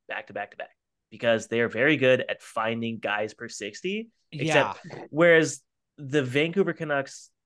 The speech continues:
Speaker 1: spent, like, a decade finding when, like, their version of a guys per sixty is,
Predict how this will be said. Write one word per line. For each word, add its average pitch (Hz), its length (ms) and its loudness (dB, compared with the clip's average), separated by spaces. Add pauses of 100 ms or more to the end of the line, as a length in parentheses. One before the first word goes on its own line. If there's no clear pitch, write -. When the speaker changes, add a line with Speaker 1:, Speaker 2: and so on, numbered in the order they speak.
(140)
Speaker 1:
spent, - 480 0 (320)
like, 117 160 -4
a 117 40 -2
decade 120 460 0
finding 120 640 -4 (520)
when, 123 440 -6
like, 113 160 0
their 139 160 6
version 170 320 2
of 147 80 0
a 131 60 2
guys 120 320 0
per 131 160 -10
sixty 139 460 0
is, 107 520 -4